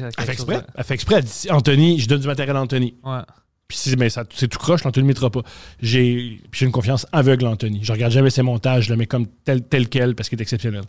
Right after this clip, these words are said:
Speaker 2: Anthony Hamelin, beaucoup, beaucoup, beaucoup de talent.
Speaker 1: Ça, c'est quelque chose qu'on pensait même pas que ça serait possible.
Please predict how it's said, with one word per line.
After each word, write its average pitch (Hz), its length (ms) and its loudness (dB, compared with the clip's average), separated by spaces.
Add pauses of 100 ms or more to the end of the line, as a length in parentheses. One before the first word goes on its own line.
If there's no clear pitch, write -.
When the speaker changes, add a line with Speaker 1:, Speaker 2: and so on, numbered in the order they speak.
(140)
Speaker 2:
Anthony 135 280 4
Hamelin, 131 320 4
beaucoup, 123 260 -2
beaucoup, 117 200 -2
beaucoup 113 160 -6
de - 40 -14
talent. 107 180 -10 (200)
Speaker 1:
Ça, 285 180 -4
c'est 262 120 -2
quelque 196 160 -4
chose 233 240 -2
qu'on 170 160 -2
pensait 156 320 -2
même 165 240 0
pas 190 140 0
que 160 100 -8
ça 131 120 -8
serait 135 200 -8
possible. 156 420 -6